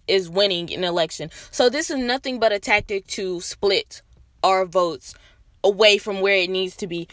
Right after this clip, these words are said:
So, with that being said, I don't wanna spend too much time on that because literally, <laughs> this man has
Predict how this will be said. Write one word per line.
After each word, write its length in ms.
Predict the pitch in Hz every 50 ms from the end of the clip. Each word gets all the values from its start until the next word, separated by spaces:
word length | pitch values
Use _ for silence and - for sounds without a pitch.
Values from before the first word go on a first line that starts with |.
| - - _
So, 560 | - - - - - 226 202 180 170 165 165 175 _ _ - - - - - -
with 160 | 208 208 -
that 240 | 247 262 277 247 208
being 200 | 247 247 233 220
said, 360 | - - - 220 202 196 190
I 80 | 190
don't 140 | 190 202 208
wanna 160 | 214 208 214
spend 200 | 214 - 190 190
too 80 | - 214
much 220 | 185 185 175 -
time 240 | - 214 185 175 175
on 80 | 165 165
that 180 | 165 160 147
because 520 | 143 170 - 196 170 165 165 160 - - - - - _ - _ _ _ _ _ _ _ _ _ - _ _ _ _ - - - _ _ _ _ _ - _ _ _ _ _
literally, 600 | - 185 180 175 170 156 151 147 151 151 170 185 -
<laughs> 60 | -
this 180 | - 247 220 202
man 400 | 185 170 185 185 180 175 175 180
has 420 | 190 170 160 156 160 165 - -